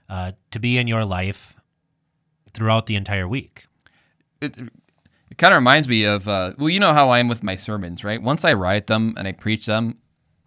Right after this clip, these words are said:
Speaker 2: like, I'm, I, I don't even know, like, my two funeral sermons. Did I leave them on in Latimer?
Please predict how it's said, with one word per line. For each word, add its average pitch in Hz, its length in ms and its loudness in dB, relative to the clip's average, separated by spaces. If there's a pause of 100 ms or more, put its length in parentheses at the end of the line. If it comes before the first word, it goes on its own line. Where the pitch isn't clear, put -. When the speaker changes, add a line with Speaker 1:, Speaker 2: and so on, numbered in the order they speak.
(380)
Speaker 2:
like, 139 300 2
I'm, 139 240 2
I, 127 300 2
I - 20 2
don't 151 80 4
even 110 220 2
know, 110 420 0
like, 95 160 -4
my 101 100 -4
two 113 200 -4
funeral 110 260 -4
sermons. 82 360 -10
Did 98 80 -4
I 113 40 -2
leave 120 220 -2
them 120 160 -2
on 110 240 -2
in 110 280 -8 (240)
Latimer? 110 540 -4